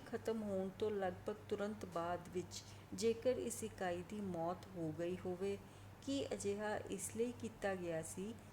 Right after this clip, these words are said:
ਤਾਂ ਕਿ ਉਹ ਤੁਰੰਤ ਪੁਨਰ ਜਨਮ ਲੈ ਕੇ ਸੰਭਾਵਤ ਕਟਾਈ ਲਈ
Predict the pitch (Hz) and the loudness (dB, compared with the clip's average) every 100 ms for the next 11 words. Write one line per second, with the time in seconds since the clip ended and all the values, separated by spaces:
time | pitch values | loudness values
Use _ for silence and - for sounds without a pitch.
0 | - 214 190 - 226 226 226 202 202 226 | -2 0 0 2 4 4 4 0 0 -2
1 | - 208 202 202 202 190 185 185 180 165 | -2 -2 0 0 0 0 2 0 0 0
2 | 151 - 196 220 - 208 196 185 175 214 | 0 -2 -2 -2 0 0 2 2 2 0
3 | - 196 190 180 165 175 190 | 0 -4 -2 -2 -2 2 0